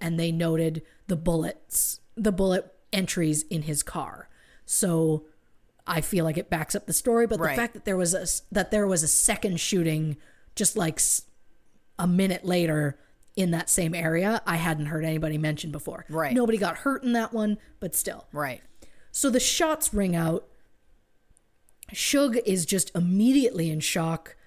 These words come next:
Speaker 1: Uh, w-, some of the glass from the windshield hit his head, and he, it cut him really deep, so he has blood pouring out of his head, and Tupac's not really responding, so he, instinct was like, "I've gotta get him to a hospital," so he immediately pulls a U-turn,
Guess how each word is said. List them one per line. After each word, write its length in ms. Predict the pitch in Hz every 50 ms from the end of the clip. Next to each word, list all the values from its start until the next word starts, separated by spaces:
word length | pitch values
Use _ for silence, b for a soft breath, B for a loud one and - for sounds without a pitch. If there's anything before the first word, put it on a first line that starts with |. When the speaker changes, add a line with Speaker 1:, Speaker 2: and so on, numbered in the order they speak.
| b b b b b b b _ -
Speaker 1:
Uh, 300 | 170 160 160 160 160 160
w-, 280 | 160 165 165 180 202 202 - -
some 260 | - - - 226 220
of 140 | 220 202 175
the 80 | 175 170
glass 760 | 160 156 165 160 160 165 175 185 202 - - - - - - -
from 160 | - 214 185
the 80 | 170 165
windshield 480 | 156 180 214 226 - - 262 254 247
hit 220 | 247 - 247 247 226
his 180 | 202 180 -
head, 300 | 220 226 208 208 220 214 - -
and 220 | 185 175 185 175 - _ _
he, 220 | - - - 180 - _ -
it 180 | 185 - -
cut 200 | - - 202 208
him 120 | 208 208 214
really 200 | 214 208 208 190
deep, 220 | 175 202 214 -
so 100 | - 175
he 120 | 160 233
has 140 | 240 185 165
blood 420 | 156 165 170 170 180 190 202 190 -
pouring 300 | - 220 196 190 185 175
out 140 | 180 208
of 60 | 233 214
his 140 | 196 165
head, 260 | 170 170 165 160 165 B B B B B B B B B B
and 280 | - 175 175 170 170 - _ _ _ - _ - _
Tupac's 580 | - - 294 285 294 - 220 208 208 202 - 196
not 240 | 185 185 190 -
really 200 | 202 185 170 160 147
responding, 640 | 151 147 - - - 247 247 240 233 233 226 220 214 B B B B B
so 220 | - - 190 175
he, 560 | - - - 277 269 269 262 262 254 - - _ _ _ _ _ _ _ _ _ -
instinct 580 | 190 208 247 247 - - 269 247 240 240 -
was 140 | 214 180 156
like, 160 | 180 170 - -
"I've 140 | 175 175 170
gotta 180 | 180 160 160
get 160 | 147 170 160 160
him 100 | 165 165
to 120 | 151 151
a 40 | 151
hospital," 380 | 147 208 135 - - 240 240 233
so 160 | - - 180
he 200 | - 220 226 233
immediately 720 | 220 196 190 202 240 262 294 311 311 311 269 - 208 185
pulls 340 | - - 185 180 170 156 160
a 80 | 151
U-turn, 600 | 147 147 208 269 294 285 - 180 165 156 156 156